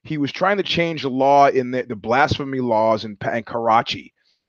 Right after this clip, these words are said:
to make life easier for the Christian minority.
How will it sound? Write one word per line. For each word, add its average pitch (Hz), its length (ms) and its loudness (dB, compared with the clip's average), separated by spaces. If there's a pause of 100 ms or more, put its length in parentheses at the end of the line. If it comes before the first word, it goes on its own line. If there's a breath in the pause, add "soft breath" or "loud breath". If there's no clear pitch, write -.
(360)
to 139 100 0
make 143 260 4
life 135 380 6
easier 139 400 -2
for 117 160 -6
the 110 80 -4
Christian 131 380 -6
minority. 107 720 -6